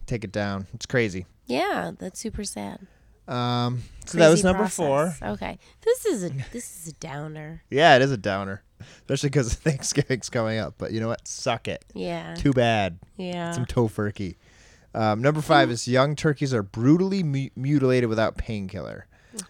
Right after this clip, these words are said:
Speaker 2: God.
Speaker 1: Um, so the extreme and unnatural crowding of turkeys on commercial farms is stressful. That causes them to be abnormally aggressive rather than make improvements to the bird's environment.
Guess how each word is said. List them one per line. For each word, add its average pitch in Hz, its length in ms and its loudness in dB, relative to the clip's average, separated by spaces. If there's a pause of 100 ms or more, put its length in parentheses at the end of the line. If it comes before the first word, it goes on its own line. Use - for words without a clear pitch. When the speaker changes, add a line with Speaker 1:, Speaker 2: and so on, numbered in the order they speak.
(380)
Speaker 2:
God. 101 220 -4
Speaker 1:
Um, 95 100 -6
so 127 380 2
the 135 180 2
extreme 185 360 0
and 170 80 4
unnatural 151 440 2
crowding 135 400 6
of 123 120 -4
turkeys 117 520 0
on 101 140 -4
commercial 110 360 -4
farms 104 400 -2
is 98 460 -6
stressful. 110 720 0 (880)
That 120 180 2
causes 131 300 2
them 123 200 2
to 117 60 -2
be 110 180 0
abnormally 117 600 0
aggressive 139 720 2
rather 123 260 4
than 117 220 -2
make 123 180 0
improvements 120 840 2
to 117 80 -4
the 110 100 -2
bird's 117 280 0
environment. 120 580 0